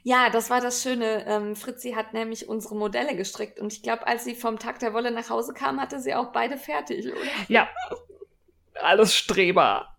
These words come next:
Speaker 2: Aber dazu erzählen wir dann in der regulären Folge was.
Speaker 1: Genau. Ja, ich würd sagen, wir haben heute sehr viel erzählt zum Tag der Wolle. Hast du noch was?
Speaker 2: Ich hab nichts mehr. Ich
Speaker 1: Ja.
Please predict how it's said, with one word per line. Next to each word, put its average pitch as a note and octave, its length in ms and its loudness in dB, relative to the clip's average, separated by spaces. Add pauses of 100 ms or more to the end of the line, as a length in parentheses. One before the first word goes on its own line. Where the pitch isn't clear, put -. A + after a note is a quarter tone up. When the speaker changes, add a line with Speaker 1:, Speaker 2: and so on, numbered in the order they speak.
(100)
Speaker 2:
Aber D#3+ 280 8
dazu D#3+ 320 6
erzählen F#3 340 8
wir F#3 80 6
dann F3+ 160 6
in F3+ 140 2
der F3+ 100 6
regulären E3 540 4
Folge D#3+ 400 2
was. D#3 120 4 (1200)
Speaker 1:
Genau. G3+ 580 -6 (380)
Ja, D4 120 6
ich A#3+ 180 -2
würd G#4+ 180 2
sagen, C4+ 280 2
wir B3+ 80 2
haben C4+ 100 2
heute B3+ 220 2
sehr A3+ 380 2
viel C#4 220 -6
erzählt A3+ 480 -4
zum G#3 140 -8
Tag G#3+ 260 -6
der G3+ 180 -4
Wolle. G3+ 240 -2 (220)
Hast B3+ 260 -4
du G4 40 0
noch F4+ 280 0
was? - 460 -2 (1300)
Speaker 2:
Ich F#3+ 260 2
hab - 160 2
nichts E3 340 4
mehr. D#3+ 280 0 (720)
Ich A#3 320 -6
Speaker 1:
Ja. G3 320 -2